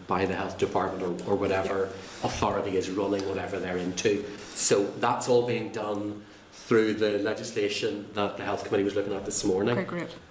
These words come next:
Speaker 1: So that is all indemnified. Um,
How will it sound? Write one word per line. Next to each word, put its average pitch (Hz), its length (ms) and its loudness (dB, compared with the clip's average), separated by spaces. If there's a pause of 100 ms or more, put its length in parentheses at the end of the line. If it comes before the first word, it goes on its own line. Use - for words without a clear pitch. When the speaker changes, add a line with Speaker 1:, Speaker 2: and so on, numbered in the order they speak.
Speaker 1:
So 110 260 4 (220)
that 110 240 2 (380)
is 120 140 -2
all 104 140 2
indemnified. 98 920 -4
Um, 90 540 -2